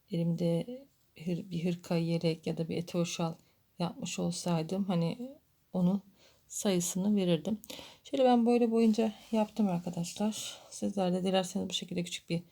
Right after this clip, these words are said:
örnek çıkartırsınız. Daha sonra da modelin yapımına başlarsınız. Şöyle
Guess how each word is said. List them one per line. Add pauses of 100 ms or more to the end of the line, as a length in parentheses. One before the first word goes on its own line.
(380)
örnek
çıkartırsınız. (440)
Daha
sonra
da (280)
modelin
yapımına (120)
başlarsınız. (720)
Şöyle